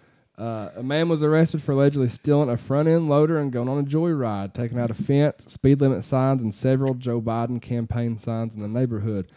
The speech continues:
He told police he'd been drinking whiskey all day and didn't remember most of the day. Uh, Blight said he couldn't help, uh, but hit the Biden signs and acknowledged he took down the fence in the process, uh, saying he didn't know how to operate the equipment.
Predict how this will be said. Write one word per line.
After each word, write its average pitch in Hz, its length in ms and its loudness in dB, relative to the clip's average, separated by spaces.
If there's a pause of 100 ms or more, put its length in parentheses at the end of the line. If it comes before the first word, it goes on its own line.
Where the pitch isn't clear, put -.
(340)
He 113 120 -4
told 120 280 -2
police 123 320 -2
he'd 107 160 -4
been 110 120 -4
drinking 110 340 -10
whiskey 147 380 0
all 151 180 4
day 156 280 4
and 175 120 0
didn't 131 200 0
remember 175 360 -2
most 123 360 -2
of 92 80 -8
the 98 60 -2
day. 107 280 0 (420)
Uh, 110 280 0
Blight 123 420 2
said 135 220 -4
he 127 100 -6
couldn't 135 400 -4
help, 135 380 -2 (120)
uh, 120 140 0
but 117 180 -6
hit 135 300 0
the 127 100 -4
Biden 127 400 0
signs 131 360 -2
and 113 100 -2
acknowledged 113 460 -2
he 113 100 -4
took 110 240 -8
down 113 180 -4
the 107 80 -8
fence 110 280 -10
in 92 80 -16
the 95 80 -14
process, 101 720 -14 (100)
uh, 92 160 -12
saying 113 280 -10
he 110 80 -4
didn't 104 220 -8
know 110 120 -10
how 110 160 -4
to 98 60 -10
operate 107 500 -8
the 95 100 -12
equipment. 92 680 -4